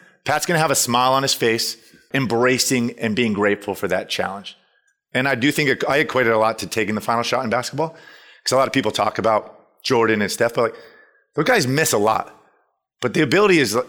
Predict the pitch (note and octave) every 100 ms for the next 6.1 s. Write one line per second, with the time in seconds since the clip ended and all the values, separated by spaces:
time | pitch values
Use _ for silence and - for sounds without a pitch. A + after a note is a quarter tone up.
0 | - _ - C3+ F#3 E3+ A#2 B2+ D3 B2+
1 | A2 G#2 - A#2+ G#2+ G2 - B2+ E3+ F3
2 | F3+ B2+ - C#3 - - A2+ A#2 A2+ -
3 | G#2+ G#2 B2 C3+ D3+ - B2+ A2+ G#2 -
4 | F#2+ - C#3+ C#3+ D#3 E3 D3+ C#3 - C3
5 | C3 B2 G#2+ A2+ G#2+ - G2+ A2+ A#2 -
6 | G2+